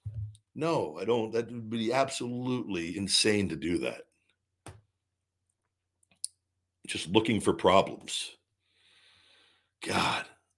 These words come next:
and just, what do you walk around, just push old ladies down? Ryback rules. Like, I don't. Oops, pop that up there.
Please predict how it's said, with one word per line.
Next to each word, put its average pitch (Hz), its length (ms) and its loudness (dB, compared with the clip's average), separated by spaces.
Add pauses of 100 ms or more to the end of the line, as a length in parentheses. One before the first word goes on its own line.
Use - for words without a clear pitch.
(260)
and 80 100 -16
just, 76 200 -10
what 80 140 -4
do 78 40 -4
you 73 140 -2
walk 78 360 4
around, 76 600 2
just - 240 -8 (2000)
push - 260 6
old 92 220 6
ladies 92 380 4
down? 87 500 2 (460)
Ryback 175 720 12
rules. 139 1160 10 (1400)
Like, 95 160 0
I 107 100 8
don't. 98 240 6 (2750)
Oops, - 260 -4
pop - 300 -6
that 82 180 -8
up - 180 -14
there. 85 220 -8